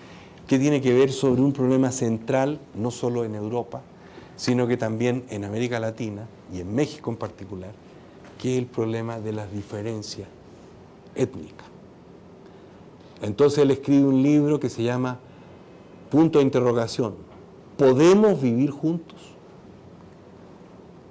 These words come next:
Reflexión fundamental sobre esta cuestión. Quizá es más difícil para los franceses y los europeos que para nosotros, porque nosotros damos por supuesto que podemos vivir juntos.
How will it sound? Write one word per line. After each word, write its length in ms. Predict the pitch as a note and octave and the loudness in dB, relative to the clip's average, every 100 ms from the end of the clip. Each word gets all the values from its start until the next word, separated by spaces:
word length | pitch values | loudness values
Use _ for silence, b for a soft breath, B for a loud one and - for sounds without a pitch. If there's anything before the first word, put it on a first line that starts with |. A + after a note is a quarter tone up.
| - - - - | -20 -20 -20 -6
Reflexión 540 | A#2+ B2 A#2+ - D#3+ | -4 0 0 4 2
fundamental 720 | D#3+ D3 C3+ B2 A#2+ - D#3 E3 | 4 2 2 2 0 0 0 0
sobre 240 | D3 A#2+ | 2 0
esta 180 | B2+ C3 | 0 -4
cuestión. 360 | A#2+ A#2+ - F2+ - - - B B B B B B | -6 -8 -12 -20 -20 -20 -20 B B B B B B
Quizá 400 | - C#3+ - A3 | -2 0 2 2
es 100 | F#3+ | 4
más 220 | D#3 G#3+ A#3+ | 4 4 4
difícil 480 | C4 - G#3 A3+ | 4 4 2 2
para 360 | G3+ - D#3+ D#3 | 2 2 4 6
los 180 | D3+ C#3+ | 6 4
franceses 640 | D3 C#3 C3 - F3+ F#3 | 2 0 0 2 2 2
y 40 | F#3+ | 2
los 160 | D#3+ | 2
europeos 520 | C#3+ C3+ B2+ C#3 F3+ - - B B B B | 4 2 2 -2 -2 -6 -20 B B B B
que 100 | - | 2
para 120 | D3+ | 4
nosotros, 480 | E3 E3 A3+ F3+ - - - - B B B B | 4 4 4 2 0 -16 -20 -20 B B B B
porque 220 | C#3+ C#3+ | 2 6
nosotros 380 | E3+ D#3+ G#3+ A3+ | 6 6 6 6
damos 240 | F#3 F#3+ F3 | 6 6 4
por 160 | D3+ | 0
supuesto 560 | - C#3 C#3+ C4+ C#4 G#3+ | 2 0 2 2 2 4
que 80 | E3+ | 6
podemos 360 | D3+ E3+ D#3+ | 6 6 4
vivir 160 | C#3+ E3+ | 4 0
juntos. 420 | - A3+ - - | -2 -10 -10 -18